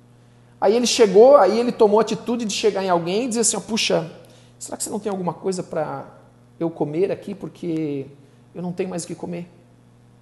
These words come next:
Aí a pessoa disse pra ele assim, "Como assim você não tá passando fome? Você tá num navio?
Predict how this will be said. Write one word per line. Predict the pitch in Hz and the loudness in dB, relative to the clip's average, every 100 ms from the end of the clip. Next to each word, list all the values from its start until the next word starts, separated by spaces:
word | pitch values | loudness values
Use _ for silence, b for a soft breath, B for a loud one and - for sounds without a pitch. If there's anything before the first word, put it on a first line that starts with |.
| - | -8
Aí | 165 | -8
a | |
pessoa | 170 - 165 | -6 -8 -10
disse | - | -10
pra | 220 | -12
ele | 202 | -12
assim, | 220 | -12
"Como | 294 | -10
assim | 214 - 143 | -10 -10 -12
você | 147 | -14
não | 143 | -16
tá | 147 | -16
passando | 147 139 147 | -14 -14 -14
fome? | - 156 127 - _ _ _ _ _ - | -16 -18 -18 -20 _ _ _ _ _ -18
Você | - | -12
tá | 214 | -8
num | 196 | -8
navio? | 175 175 285 | -8 -8 -8